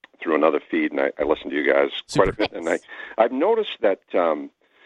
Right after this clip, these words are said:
Speaker 1: you were talking about the Republican Party earlier, and I
Speaker 2: Mm-hmm.
Speaker 1: was wondering why. It is, it, it really puzzles me.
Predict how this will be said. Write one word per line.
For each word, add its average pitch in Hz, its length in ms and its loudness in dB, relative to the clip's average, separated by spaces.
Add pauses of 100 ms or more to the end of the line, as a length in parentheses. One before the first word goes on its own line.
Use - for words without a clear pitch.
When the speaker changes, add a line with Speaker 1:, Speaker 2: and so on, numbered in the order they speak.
(160)
Speaker 1:
you 135 80 4
were 160 80 2
talking 143 340 -2
about 104 280 -2
the 95 60 -2
Republican 95 640 -2
Party 90 500 0
earlier, 71 500 2
and 82 220 0
I 98 60 4
Speaker 2:
Mm-hmm. 107 100 -2
Speaker 1:
was 117 140 -8
wondering 175 500 0
why. 78 460 2 (100)
It 107 120 2
is, 101 80 -8 (440)
it, 95 140 2 (260)
it - 140 -6 (360)
really 147 360 0
puzzles 92 480 -2
me. 62 180 -6